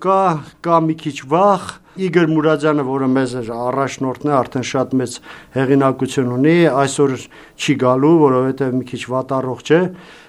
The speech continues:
Միտինգը սկսում է Համբարձում Գալստյանը, վարողն ինքն է, կողքին կանգնած ենք, մի քանի կազմակերպիչ տղաներով, Սամսոն Ղազարյանն է, Սամվել Գևորգյանն է, Վազգեն Մանուկյանն է,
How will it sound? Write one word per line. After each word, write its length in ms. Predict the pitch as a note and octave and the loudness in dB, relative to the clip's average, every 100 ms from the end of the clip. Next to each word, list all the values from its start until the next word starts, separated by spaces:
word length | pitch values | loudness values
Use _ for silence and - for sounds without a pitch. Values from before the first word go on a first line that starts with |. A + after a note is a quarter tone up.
| - | -2
Միտինգը 460 | D#3+ D#3+ D#3+ D3 C#3+ C3+ A#2+ | 0 4 4 6 4 2 -2
սկսում 460 | G#2+ - C#3 - C#3+ | -8 -8 -4 0 2
է 60 | C3+ B2 A2+ | 2 0 -2
Համբարձում 500 | B2 C#3 C3+ C3 C3+ A#2+ | -4 -2 -2 -2 -6 -4
Գալստյանը, 720 | B2+ C3 A#2+ - C#3 C3 D#3+ F3+ F3+ - _ - | -2 -2 -6 -6 -4 -2 -4 -4 -10 -20 _ -8
վարողն 440 | C3+ C#3 C3+ A#2 C3+ | -4 -2 -2 -2 -2
ինքն 260 | A#2 C3+ | -4 0
է, 80 | D#3 F#3 E3+ - - _ - | 0 0 -6 -16 -20 _ -2
կողքին 380 | D3+ - D#3 C#3+ | -2 0 -4 0
կանգնած 480 | C#3+ C#3 D3 D3 D3+ | -2 0 0 0 0
ենք, 220 | C#3 C3 C#3+ C#3 B2+ B2 B2 | -2 -2 -2 0 0 -2 -2
մի 120 | C#3 | -2
քանի 280 | C#3+ C#3 C3+ C3 | 0 2 2 0
կազմակերպիչ 640 | C3+ B2+ C#3 C3+ C3 B2 B2+ | -2 0 -2 0 -2 -4 -8
տղաներով, 720 | C#3 B2+ B2+ B2+ C3+ E3 D3 - | -4 -2 -2 0 2 2 2 -4
Սամսոն 380 | - B2+ A#2 C3 | -6 -4 -4 -6
Ղազարյանն 600 | A2 B2+ C#3 D3+ E3 E3 D#3 | -4 -2 0 0 2 2 2
է, 40 | C#3+ | 0
Սամվել 360 | B2+ B2+ B2+ A#2+ - - A2+ | -2 -4 -4 -8 -12 -6 0
Գևորգյանն 600 | C3 C3 G#2+ E3 E3 D#3 | 2 0 0 0 2 2
է, 40 | D3 | 2
Վազգեն 360 | C3 C3 C#3 B2+ A#2+ | 0 -2 -2 -2 -2
Մանուկյանն 640 | B2+ C3+ C3 F3 E3+ | -2 -4 0 2 4
է, 60 | E3 | 2